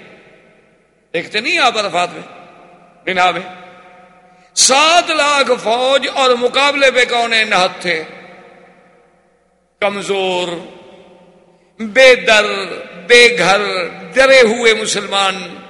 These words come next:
جن کی عزتیں، عصمتیں خطرے میں ہیں،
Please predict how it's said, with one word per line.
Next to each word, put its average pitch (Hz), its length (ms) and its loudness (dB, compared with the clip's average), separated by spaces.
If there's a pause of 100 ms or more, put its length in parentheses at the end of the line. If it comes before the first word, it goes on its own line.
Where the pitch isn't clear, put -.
(760)
جن 277 240 0
کی 254 160 -2
عزتیں، 269 580 -2
عصمتیں 285 520 2
خطرے 247 400 0
میں 226 140 -2
ہیں، 202 340 -2